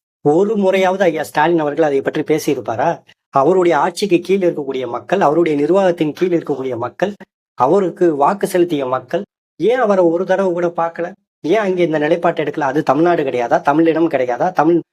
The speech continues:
மக்கள் கிடையாதா? அப்ப அந்த மக்களுக்கு ஏன் இந்த நிலைப்பாட்டை எடுத்து உங்களால பேச முடியல? அப்ப நீ, நீ நிலைப்பாடு என்ன அப்படின்னா, எனக்கு எது விளம்பரம் தருமோ, நான் எதை வைத்து மக்களிடம் அரசியல் செய்ய முடியுமோ, ஒன்றிய அரசாங்கமும் அரசியல் செய்கிறது,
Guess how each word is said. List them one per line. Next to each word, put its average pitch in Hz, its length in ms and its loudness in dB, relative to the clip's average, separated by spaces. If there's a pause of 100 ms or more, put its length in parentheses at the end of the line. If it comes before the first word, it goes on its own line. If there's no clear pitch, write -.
(180)
மக்கள் 147 420 0
கிடையாதா? 147 560 -2 (260)
அப்ப - 200 -2
அந்த 170 220 2
மக்களுக்கு 180 380 -2
ஏன் 190 140 2
இந்த 175 140 -2
நிலைப்பாட்டை 160 440 0
எடுத்து 156 200 0
உங்களால 151 200 -4
பேச 156 280 -6
முடியல? 147 400 -6 (320)
அப்ப 127 220 0
நீ, 131 140 2
நீ 120 340 -4 (120)
நிலைப்பாடு 185 480 0
என்ன 156 280 2
அப்படின்னா, 120 340 -8 (440)
எனக்கு 156 440 0
எது 147 180 2
விளம்பரம் 147 440 -2
தருமோ, 117 340 -4 (440)
நான் 147 360 2
எதை 160 200 0
வைத்து 180 300 -2
மக்களிடம் 151 440 -2
அரசியல் 127 340 -2
செய்ய 120 160 -4
முடியுமோ, 117 440 -6
ஒன்றிய 147 400 2
அரசாங்கமும் 175 520 0
அரசியல் 170 340 -2
செய்கிறது, 160 380 -2